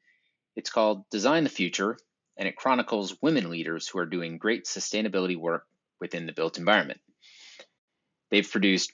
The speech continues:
more than twenty episodes in twenty twenty, and their guest list is a rock star roster. I've listened to nearly all their conversations and love the inspiring stories they've featured. So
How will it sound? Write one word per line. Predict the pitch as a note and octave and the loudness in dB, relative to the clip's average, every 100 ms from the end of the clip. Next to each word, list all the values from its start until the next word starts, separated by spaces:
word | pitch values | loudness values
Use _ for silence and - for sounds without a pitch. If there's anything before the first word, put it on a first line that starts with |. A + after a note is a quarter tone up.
| - | 2
more | A2 D3 | 8 8
than | B2+ A2+ | 8 4
twenty | - B2+ A2 | 4 4 6
episodes | A2+ G#2 G#2 G2 G#2+ - | 4 4 2 4 2 -2
in | - G2+ F#2+ F#2 F#2 - | -2 0 0 0 -4 -6
twenty | - G2 F2+ | -4 -2 -2
twenty, | G#2 C#3+ G#2+ C3 - - - - - _ - | 2 4 4 0 -4 -18 -20 -20 -20 _ 0
and | G2+ | 2
their | G2+ | 2
guest | G2 C3+ - | 4 4 4
list | G2 F#2+ - - | 4 2 2 -2
is | G#2+ F2+ | -2 2
a | G2 F#2 | 4 2
rock | E2+ E2+ - | 2 0 0
star | - F2+ F2+ | 0 4 4
roster. | E2+ F2 F2 - - D2+ - _ - - _ _ _ - | 2 0 0 0 -6 -8 -10 _ -20 -20 _ _ _ -2
I've | F#2+ | 4
listened | A2+ - F#2 | 4 4 -2
to | F2+ | 0
nearly | A2 G#2 G2+ | 4 6 6
all | A#2+ B2+ | 8 8
their | A2 G2 | 6 2
conversations | G#2+ F2+ E2+ - E2 - F#2+ F2 | 2 -2 -2 -2 -2 -2 -4 -6
and | E2+ E2+ - | -6 -8 -14
love | - A2 A2+ F#2+ | -6 0 2 2
the | G2+ | -4
inspiring | F2 - G2 G2 | -2 0 0 0
stories | F#2+ - F2+ F2 E2+ - | -2 -2 0 0 -2 -6
they've | E2+ | -8
featured. | - - - - - - _ _ _ _ _ _ _ _ - | -8 -10 -10 -12 -14 -20 _ _ _ _ _ _ _ _ -2
So | A#2 F2+ G#2 | 4 4 2